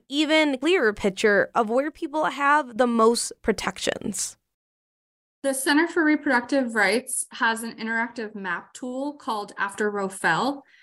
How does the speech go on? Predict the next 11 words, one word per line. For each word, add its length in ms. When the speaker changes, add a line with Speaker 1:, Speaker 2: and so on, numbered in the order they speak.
Speaker 2:
We 460
examine 1000
laws, 760
state 320
constitutions, 1400
court 240
decisions, 1000
um, 300
other 260
kind 200
of 140